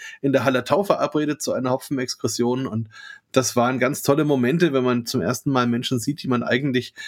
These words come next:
äh, schon ein halbes Jahr kennt und gefühlt schon ein halbes Leben kennt und, ähm, das hätte ich nie gedacht, dass das so funktioniert. Das war eigentlich immer, auch als wir angefangen haben mit diesen Online-Kursen, so das große Manko, wo ich mir immer gedacht hab, „Mensch,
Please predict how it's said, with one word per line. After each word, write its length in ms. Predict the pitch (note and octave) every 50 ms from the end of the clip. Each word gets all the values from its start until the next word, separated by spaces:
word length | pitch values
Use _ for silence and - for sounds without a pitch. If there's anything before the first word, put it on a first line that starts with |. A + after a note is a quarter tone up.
| - - - - -
äh, 160 | - B2+ B2+ B2
schon 240 | A2+ C3 B2+ B2
ein 20 | A#2
halbes 240 | C3 D3+ D#3+ D#3+ -
Jahr 140 | D#3 D3+
kennt 260 | - - E3 D#3+ D#3+ C3+
und 140 | C#3 -
gefühlt 400 | - B2+ - - D#3+ E3 E3+ E3+
schon 160 | - D#3 C3+ B2+
ein 40 |
halbes 220 | C3 C3 B2+ A#2 -
Leben 240 | B2+ D3+ G3+ A3 F#3+
kennt 340 | - E3+ E3 F3 F3 F3
und, 220 | - C#3 C#3 C3 - - - - - - - -
ähm, 480 | - B2 B2+ B2+ B2+ B2 B2 B2 B2 - _ -
das 400 | - C3+ C3 - - - - -
hätte 200 | C3 D#3 F3+ F#3
ich 100 | F#3 D3+
nie 200 | D#3+ F3 G#3 B3
gedacht, 500 | A#3 G#3 D#3+ - D3+ D#3+ E3+ - - -
dass 340 | D3+ C3+ - - - _ _
das 460 | - C#3+ D3 C#3+ - - - - -
so 260 | - C#3+ C#3+ D3+ D#3+ D#3+
funktioniert. 600 | - - D3+ D3+ C#3+ - - C3+ C#3+ D3+ C#3+ A#2+
Das 160 | B2 A2+ -
war 100 | C3 B2
eigentlich 200 | A#2+ B2 C3 A#2+
immer, 260 | B2 C3+ C#3 C#3 C3 - - - - - - - -
auch 180 | - A#2+ B2 -
als 220 | C3+ C3+ B2+ -
wir 100 | C#3 A#2+
angefangen 400 | A2+ D3+ D#3 D3 - D3+ D3 C#3+
haben 140 | C#3 C#3 C3+
mit 100 | C3+ C3
diesen 160 | C3+ B2 C3+
Online-Kursen, 600 | A2 G#2 C3+ C#3+ C#3+ C3+ C3 - C#3 C3 A#2 C3+ C3
so 100 | B2+ C3
das 140 | B2+ B2 -
große 320 | - C#3 E3+ F#3+ F3 F3
Manko, 400 | D3+ C#3+ C3+ D#3+ E3 - E3+ D3
wo 100 | C#3 C#3+
ich 80 | C#3 C3
mir 80 | D3+
immer 140 | D3+ D#3+ D3
gedacht 340 | C3+ C3+ A#2+ C#3 C#3+ - -
hab, 140 | C#3 - A#2+
„Mensch, 320 | A#2+ C3+ C3+ - - -